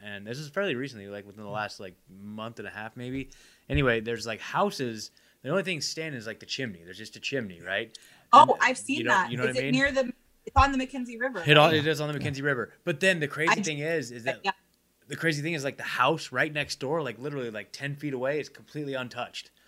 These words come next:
Speaker 1: And the whole town
Speaker 2: I've
Speaker 1: is like
Speaker 2: seen it.
Speaker 1: that. There'll be, like, whole subdivision just wiped out except for one house, just completely untouched. It's like, how does that even happen? It's so trippy. Like, and I'm, I'm not, and, you know,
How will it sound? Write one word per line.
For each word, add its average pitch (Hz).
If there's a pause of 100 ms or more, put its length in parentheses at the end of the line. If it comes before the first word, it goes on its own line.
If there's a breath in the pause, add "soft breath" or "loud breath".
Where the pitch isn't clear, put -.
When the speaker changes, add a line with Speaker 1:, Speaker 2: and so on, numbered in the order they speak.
(180)
Speaker 1:
And 131
the 131
whole 165
town 156
Speaker 2:
I've 175
Speaker 1:
is 135
like 127
Speaker 2:
seen 226
it. 254
Speaker 1:
that. 113
There'll 127
be, 143
like, 131
whole 147
subdivision 127
just 113
wiped 127
out 135
except 143
for 139
one 143
house, 127
just -
completely 131
untouched. 120
It's 107
like, 107
how 147
does 104
that 127
even 113
happen? 123
It's 98
so 135
trippy. 131 (560 soft breath)
Like, 101 (480)
and 131
I'm, 151
I'm 143
not, 151
and, 143
you 139
know, 135